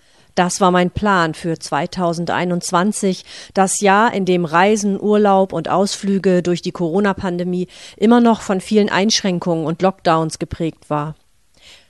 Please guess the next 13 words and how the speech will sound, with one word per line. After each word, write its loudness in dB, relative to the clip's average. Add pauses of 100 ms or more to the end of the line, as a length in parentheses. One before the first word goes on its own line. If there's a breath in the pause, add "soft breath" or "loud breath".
(240 soft breath)
Erstaunt 2
stellte 0
ich -4
im -2
November 0
fest, -8 (340 soft breath)
dass -2
ich -4
mich 0
auf -4
der -2
Zielgeraden 0
befinde -4